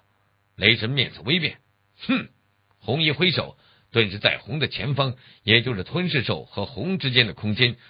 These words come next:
瞬间出现黑压压一片大量的金属残骸，叠放的紧密，几乎不留一点空间。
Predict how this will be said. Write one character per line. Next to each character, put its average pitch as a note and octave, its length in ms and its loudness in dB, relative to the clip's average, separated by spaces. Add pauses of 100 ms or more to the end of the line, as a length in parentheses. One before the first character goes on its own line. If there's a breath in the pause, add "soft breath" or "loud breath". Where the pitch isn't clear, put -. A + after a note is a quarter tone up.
(180 soft breath)
瞬 C#3 280 0
间 C3 180 -2
出 D3 160 -4
现 A#2 320 -2
黑 G2 180 -2
压 F#2+ 180 0
压 F#2 140 -2
一 F#2+ 120 -6
片 F#2 240 -4
大 F2+ 260 4
量 D2+ 160 -6
的 - 80 -18
金 G3 280 -2
属 D#2 160 -10
残 B2 240 -6
骸， A#1+ 240 -10 (480 soft breath)
叠 A#2 200 6
放 A2 160 -2
的 F2+ 100 -8
紧 F2+ 220 -6
密， C3+ 260 -4 (180 soft breath)
几 B2+ 120 2
乎 B2+ 180 -2
不 D3+ 200 -4
留 B2+ 160 2
一 D#3+ 120 -2
点 C#2 180 -8
空 E3+ 240 -4
间。 A2+ 240 -2